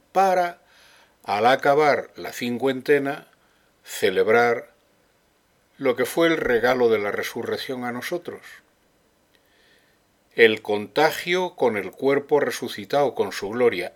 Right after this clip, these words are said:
es decir, la venida del Espíritu Santo y el nacimiento público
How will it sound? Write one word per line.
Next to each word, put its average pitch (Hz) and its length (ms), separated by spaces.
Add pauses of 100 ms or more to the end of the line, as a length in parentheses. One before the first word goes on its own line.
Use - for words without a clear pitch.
es 135 140
decir, - 420 (760)
la 95 180
venida 120 600
del 101 240
Espíritu 131 560
Santo 143 600 (400)
y 202 200
el 185 200
nacimiento 131 1040
público 151 1080